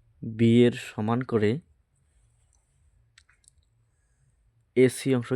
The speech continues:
কেটে নেব। বি কমা সি যোগ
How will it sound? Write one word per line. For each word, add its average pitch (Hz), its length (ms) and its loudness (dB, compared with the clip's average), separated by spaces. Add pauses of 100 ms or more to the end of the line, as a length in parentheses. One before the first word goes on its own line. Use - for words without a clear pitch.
কেটে 117 240 0
নেব। 95 140 -6 (2000)
বি 120 100 0 (100)
কমা 120 300 -2
সি 117 140 -8 (520)
যোগ 120 140 -2